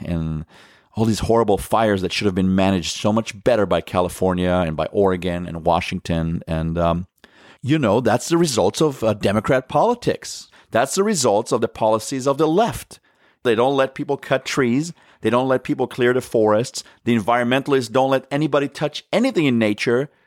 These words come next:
Now, add to that the psychopyromaniacs who are starting fires all over the place, either for political reasons or sexual gratification. It doesn't really matter why they do it, right? And then they're surprised where everything burns down.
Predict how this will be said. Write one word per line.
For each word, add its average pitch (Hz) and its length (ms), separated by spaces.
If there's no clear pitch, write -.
Now, 90 220
add 160 260
to 117 100
that 127 300
the 98 80
psychopyromaniacs 104 1400
who 95 80
are 87 60
starting 104 360
fires 123 440
all 87 140
over 87 120
the 87 100
place, - 560
either 147 280
for 104 200
political 117 480
reasons 107 400
or 85 100
sexual - 460
gratification. 92 1040
It 95 160
doesn't 110 280
really 104 220
matter 95 280
why 98 220
they 92 120
do 85 180
it, 95 140
right? 101 300
And 131 100
then 156 120
they're 165 100
surprised 160 580
where 123 140
everything 147 340
burns 139 280
down. 131 380